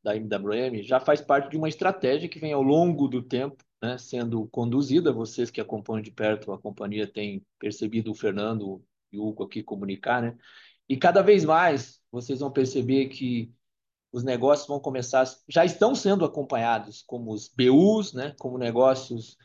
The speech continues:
que entregam, é, resultado específico, é, na sua vertical, e, e assim estão sendo geridas, né, por, por, é, por conta da nossa estratégia.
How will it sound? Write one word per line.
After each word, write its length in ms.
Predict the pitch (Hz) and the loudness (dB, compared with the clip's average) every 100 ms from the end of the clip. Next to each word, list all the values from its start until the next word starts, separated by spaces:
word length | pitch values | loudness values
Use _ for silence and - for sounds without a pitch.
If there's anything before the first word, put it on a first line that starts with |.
| _ _ _ | _ _ _
que 120 | - | -8
entregam, 680 | 120 123 131 123 123 117 110 | -4 2 4 4 0 -4 -6
é, 340 | 117 113 110 110 | -4 -2 0 -2
resultado 920 | 117 117 123 - 120 117 117 110 - | -4 -4 -6 2 4 4 0 -8 -10
específico, 880 | - - 123 120 151 175 _ 120 110 _ _ _ - | -16 -6 -4 -4 -8 -10 _ -8 -8 _ _ _ -10
é, 240 | 113 107 | -6 -6
na 140 | 113 | -6
sua 240 | 113 123 107 | -6 -2 -2
vertical, 640 | 110 - - 113 156 - _ _ _ _ _ | -2 -6 2 4 4 -2 _ _ _ _ _
e, 500 | 113 117 120 117 117 - | -6 -2 0 0 -2 2
e 100 | 139 | 2
assim 340 | 139 - 180 | 2 0 -2
estão 400 | 196 - - 143 | -2 -6 -2 -2
sendo 240 | - 131 120 | 0 -2 2
geridas, 640 | 131 117 139 170 175 - _ _ | 2 2 -2 -4 -10 -20 _ _
né, 160 | 117 | -10
por, 180 | 123 127 | -8 -8
por, 540 | - 117 101 - - 107 | -2 -2 -2 -10 -6 -4
é, 100 | 104 | -4
por 160 | 98 | -6
conta 260 | 107 120 117 | -4 -2 0
da 120 | 117 | 2
nossa 320 | 123 135 139 | 4 2 0
estratégia. 680 | 117 110 - 113 131 147 | -6 -6 -4 -4 -4 -4